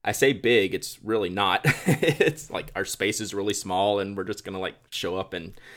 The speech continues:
hang out and chit chat. But it's really just something that we did in the fall at Knock, and it worked really well. Had a lot of our friends and some of our customers come and just hung out. We,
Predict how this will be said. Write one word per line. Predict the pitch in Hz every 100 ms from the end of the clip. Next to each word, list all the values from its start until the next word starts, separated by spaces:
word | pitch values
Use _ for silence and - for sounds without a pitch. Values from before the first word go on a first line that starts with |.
| - -
hang | 104 101
out | 95 -
and | 90
chit | 104 -
chat. | - 82 -
But | 98
it's | 101 113
really | 131 131 110 107 - _ _ _ -
just | 117
something | - 120 117 110 104
that | 98 104
we | 131
did | 127
in | 104
the | 92
fall | - 98 104 113 -
at | 95
Knock, | 98 98 101 73
and |
it | 85
worked | 95 98 -
really | 107 123
well. | 110 78 85 90 92 -
Had | 98 90 90 87 -
a |
lot | 95 98
of | 95
our | 95
friends | - 90 87 92 95 -
and | 80 92 -
some | 92
of | 90
our | 92
customers | - 85 - 90 -
come | - 87 90 90
and | 98
just | 123 -
hung | - 101 95
out. | 90 92 -
We, | 98 98 92